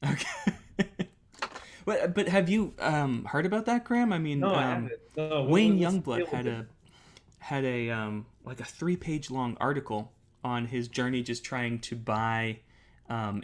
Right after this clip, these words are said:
Speaker 1: imperf panes of, I think, the Star Wars series in, um, in the Philatelic Explorer in the U K.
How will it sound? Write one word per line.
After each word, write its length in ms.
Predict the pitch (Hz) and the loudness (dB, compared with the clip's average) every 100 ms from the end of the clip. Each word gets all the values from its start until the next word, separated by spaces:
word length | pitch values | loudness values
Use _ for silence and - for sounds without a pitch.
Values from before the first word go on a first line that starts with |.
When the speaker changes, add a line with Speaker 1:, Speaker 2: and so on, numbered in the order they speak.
| - | -2
Speaker 1:
imperf 600 | 135 131 135 120 120 - - - - | -2 0 0 0 -2 -18 -20 -20 -16
panes 640 | - 143 135 123 113 104 - | -4 -2 0 0 -2 -6 -8
of, 280 | 123 113 107 | -4 -4 -4
I 80 | 113 | -6
think, 280 | 156 156 _ - | -4 -6 _ -10
the 160 | 131 113 | -6 -6
Star 440 | - - 131 143 | -8 0 2 2
Wars 300 | 131 113 104 | 0 -2 -4
series 600 | - 120 113 107 101 - - _ _ _ _ - | -4 -2 0 -2 -4 -8 -14 _ _ _ _ -8
in, 320 | 131 123 120 | -2 0 0
um, 480 | 117 113 107 104 107 _ _ _ _ _ _ _ - - _ _ _ _ - | -2 -2 -4 -6 -10 _ _ _ _ _ _ _ -20 -20 _ _ _ _ -8
in 280 | 135 123 117 | -4 -2 -2
the 120 | 117 | -4
Philatelic 540 | 110 160 139 143 135 120 | -4 -2 0 0 -2 -2
Explorer 560 | 117 - 139 139 120 | -8 -8 -2 0 0
in 80 | 104 | -4
the 100 | 104 | -6
U 140 | 117 113 | -6 -4
K. 280 | 127 113 | -4 -6